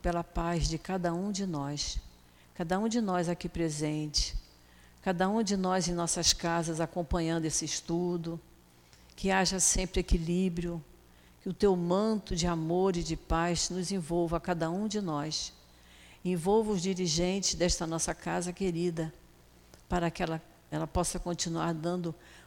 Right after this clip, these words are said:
os frutos que o nosso querido altivo, com certeza, espera e se empenha para que isso aconteça.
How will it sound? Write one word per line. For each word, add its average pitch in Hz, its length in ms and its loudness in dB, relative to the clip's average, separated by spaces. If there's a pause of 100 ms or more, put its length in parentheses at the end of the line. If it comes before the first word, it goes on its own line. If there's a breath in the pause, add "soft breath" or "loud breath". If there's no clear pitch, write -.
os 175 200 2
frutos 226 800 0
que - 160 -4
o 196 40 0
nosso 175 380 -4
querido 175 440 0
altivo, 160 640 -2 (100)
com 233 180 2
certeza, 170 840 -4 (460 loud breath)
espera 147 880 0 (680)
e 170 80 -2
se - 260 4
empenha 160 540 0
para 156 260 -6
que - 160 -10
isso 151 180 0
aconteça. 156 680 -8